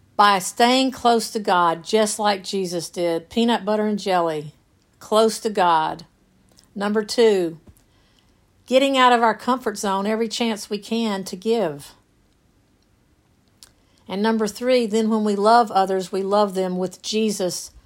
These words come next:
kind of love, not looking for something in return. Because God really did create humanity to represent him on earth. And that's what the Lord requires of us,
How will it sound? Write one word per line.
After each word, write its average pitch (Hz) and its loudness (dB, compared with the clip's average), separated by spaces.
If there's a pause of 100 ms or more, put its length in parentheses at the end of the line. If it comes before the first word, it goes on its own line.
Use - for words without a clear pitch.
(200)
kind 185 -4
of 170 -4
love, 165 -2 (320)
not 196 0
looking 196 -4
for 185 -10
something 180 -8
in 165 -10
return. 156 -12 (1120)
Because 208 -2
God 240 4
really 240 4
did 214 0
create 214 0
humanity 190 -4
to 170 -6
represent 185 -6
him 185 -6
on 165 -2
earth. 170 -6 (3000)
And 180 -6
that's 226 4
what 247 0
the 226 0
Lord 220 0
requires 214 0
of 170 -6
us, 151 -6